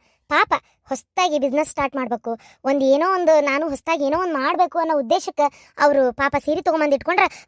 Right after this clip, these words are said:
ನಾನ್ ಬಂದ್ ನಾಲ್ಕು ಸೀರೆ ತಗೊಂಡ್ ಹೋಗ್ಬಿಡ್ಲೇನ? ಬೇಡ, ಅದ್ ಸರಿ ಅನ್ಸಲ್ಲ. ಏನ ನೀ ಸುಮ್ನಿರು. ಆ, ಇನ್ನೊಂದ್ಸಲ ಹಬ್ಬಕ್ಕದು ಯಾವಾಗಾರ ನಾನೇ ಅತ್ತಿಗೆಮ್ಮನ್ ಕಡೆ ಕೇಳಿ ಇಸ್ಕೊಂತೀನಿ. ಇಲ್ಲ ಸುಮತಿ, ಅತ್ತಿಯವ್ರು ಹೇಳೋದು ತಪ್ಪೇನಿಲ್ಲ. ನಿಂಗೆ ಯಾವ್ದು ಇಷ್ಟ ಆಕೈತೆ ಅದನ್ನ ತಗೊಂಡ್ ಹೋಗು.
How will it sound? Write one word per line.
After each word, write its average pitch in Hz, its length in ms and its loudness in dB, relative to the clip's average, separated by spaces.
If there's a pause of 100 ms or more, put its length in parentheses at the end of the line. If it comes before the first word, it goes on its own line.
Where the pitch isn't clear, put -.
ನಾನ್ 320 240 2
ಬಂದ್ 320 440 2
ನಾಲ್ಕು 320 240 -2
ಸೀರೆ 320 160 -4
ತಗೊಂಡ್ 311 200 -2
ಹೋಗ್ಬಿಡ್ಲೇನ? 262 360 -2 (340)
ಬೇಡ, 262 160 2 (220)
ಅದ್ - 80 -16
ಸರಿ 262 200 2
ಅನ್ಸಲ್ಲ. 277 300 0 (280)
ಏನ 302 100 2 (200)
ನೀ 269 60 -6
ಸುಮ್ನಿರು. 302 440 2 (220)
ಆ, 262 240 2
ಇನ್ನೊಂದ್ಸಲ 285 480 0
ಹಬ್ಬಕ್ಕದು 269 360 -2
ಯಾವಾಗಾರ 254 380 -2
ನಾನೇ 277 260 -4
ಅತ್ತಿಗೆಮ್ಮನ್ 269 380 -6
ಕಡೆ 294 100 -2
ಕೇಳಿ - 800 2
ಇಸ್ಕೊಂತೀನಿ. 247 400 -4 (640)
ಇಲ್ಲ 349 220 0
ಸುಮತಿ, 294 280 -4 (340)
ಅತ್ತಿಯವ್ರು 359 340 -2
ಹೇಳೋದು 302 520 0
ತಪ್ಪೇನಿಲ್ಲ. 285 460 -4 (580)
ನಿಂಗೆ 311 200 -4
ಯಾವ್ದು 277 280 0
ಇಷ್ಟ 339 160 -12
ಆಕೈತೆ 339 260 -6
ಅದನ್ನ 285 200 -6
ತಗೊಂಡ್ 294 260 -6
ಹೋಗು. 233 140 -4